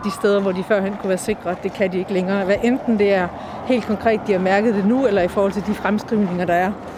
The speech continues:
Øhm, og det gælder jo, øh, det gælder jo også lige i, præcis i det område, øh, vi går rundt i nu her,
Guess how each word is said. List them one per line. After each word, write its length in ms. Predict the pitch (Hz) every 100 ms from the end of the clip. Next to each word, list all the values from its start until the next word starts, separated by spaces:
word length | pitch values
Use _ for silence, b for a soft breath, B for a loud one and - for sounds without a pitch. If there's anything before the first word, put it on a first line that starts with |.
| B B B B - - 214
Øhm, 460 | 190 190 185 180 170 170 170
og 80 | 190
det 100 | 220
gælder 240 | 254 226 202
jo, 180 | 180
øh, 220 | 185 180 175 240 190 - - - - - - - - -
det 80 | 220
gælder 180 | 220 220
jo 80 | 185
også 220 | 202 -
lige 180 | 220 220 202
i, 40 | 185
præcis 380 | 180 - 233 190
i 40 |
det 120 | 202
område, 520 | 190 208 202 196 196
øh, 200 | 180 175
vi 60 | 175
går 100 | 190
rundt 240 | 185 208
i 80 | 208
nu 100 | 196
her, 200 | 202 220